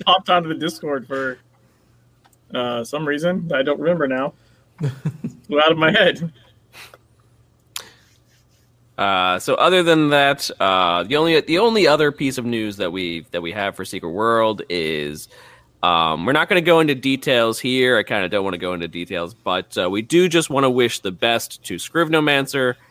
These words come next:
Speaker 2: Uh, he seemed to post something very, um, very sad this past week, and so we, we, we wanna know that we're, that we feel for him, that we, he has our sympathy, and, uh,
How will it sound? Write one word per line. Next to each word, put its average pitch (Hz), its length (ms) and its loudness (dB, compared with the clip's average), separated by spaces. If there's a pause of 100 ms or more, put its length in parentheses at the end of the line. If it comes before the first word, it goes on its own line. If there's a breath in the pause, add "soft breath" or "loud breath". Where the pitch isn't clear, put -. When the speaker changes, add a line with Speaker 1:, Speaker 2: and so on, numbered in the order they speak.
(300 soft breath)
Speaker 2:
Uh, 82 300 0
he 95 160 -6
seemed 120 200 -4
to 98 60 -8
post 95 240 -4
something 85 340 -6
very, 85 460 -2 (400 soft breath)
um, 65 420 -8 (360)
very 156 240 4
sad 82 340 -2
this 85 160 -8
past 73 320 -6
week, 67 340 -12
and 90 220 -6
so 85 640 -2
we, 120 140 -2
we, 147 180 0
we 160 100 8
wanna 175 220 8
know 147 220 6
that 123 200 4
we're, 135 300 2 (960 soft breath)
that 139 100 4
we 151 120 2
feel 185 200 4
for 160 280 4
him, 151 160 0
that 120 120 2
we, 107 200 -4
he 123 140 -6
has 113 200 -2
our 107 80 -2
sympathy, 95 640 -8
and, 80 440 -8
uh, 65 320 -10